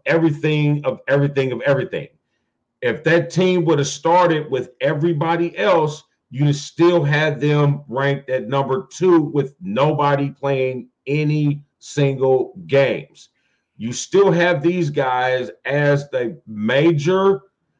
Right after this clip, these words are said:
contender for the national championship,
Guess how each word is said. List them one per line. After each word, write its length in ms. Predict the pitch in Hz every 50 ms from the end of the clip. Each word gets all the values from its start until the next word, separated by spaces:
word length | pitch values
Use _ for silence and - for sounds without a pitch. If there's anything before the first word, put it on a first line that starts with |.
| _ _ _ _ _ _ -
contender 1000 | - 143 123 - - - - 180 185 185 175 151 156 151 147 147 143 143 - - _ _ -
for 480 | 139 151 151 151 147 143 143 127 - -
the 100 | 104 123
national 760 | 117 117 123 135 143 143 143 143 143 143 143 139 135 120 -
championship, 1000 | - - - - 151 147 147 143 139 143 147 139 143 - - 127 107 90 - -